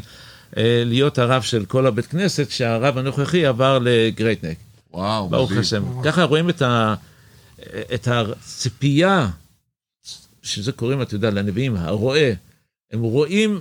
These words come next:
Speaker 1: את מה שיהיה בזמן, לא במרחק עשרים עשרים, אתה יודע, בזמן, וזה משהו מדהים.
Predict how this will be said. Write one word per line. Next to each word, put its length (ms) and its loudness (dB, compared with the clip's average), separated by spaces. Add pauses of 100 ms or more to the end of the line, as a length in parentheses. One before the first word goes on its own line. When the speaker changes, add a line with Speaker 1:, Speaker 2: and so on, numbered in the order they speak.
(140)
Speaker 1:
את 120 -6
מה 140 4
שיהיה 560 2 (880)
בזמן, 680 2 (100)
לא 160 2
במרחק 680 0
עשרים 360 -2
עשרים, 380 0
אתה 160 0
יודע, 240 2 (880)
בזמן, 480 0
וזה 260 0
משהו 380 0
מדהים. 420 0